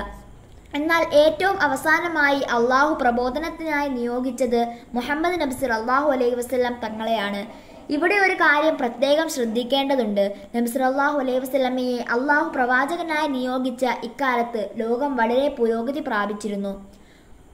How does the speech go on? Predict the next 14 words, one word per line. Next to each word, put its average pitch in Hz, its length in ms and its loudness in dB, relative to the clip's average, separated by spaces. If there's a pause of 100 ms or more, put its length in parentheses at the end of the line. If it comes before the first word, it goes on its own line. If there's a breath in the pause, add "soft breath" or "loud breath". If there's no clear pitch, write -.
(200)
ഭൂമുഖത്ത് 359 580 2
അങ്ങിങ്ങായി 339 760 2
നിവസിച്ചിരുന്ന 285 640 -2
മനുഷ്യരെല്ലാം 247 920 2
ഒരു 247 160 6
വിധത്തിലല്ലെങ്കിൽ 254 920 2
മറ്റൊരു 233 360 -2
വിധത്തിൽ 247 460 2 (160)
അടുത്തിടപെട്ടും 233 840 0 (140)
പരസ്പരം 285 540 0
ബന്ധപ്പെട്ടും 254 600 0
കഴിഞ്ഞിരുന്നു. 202 640 -6 (280 loud breath)
എല്ലാ 359 320 4
മനുഷ്യർക്കും 330 600 0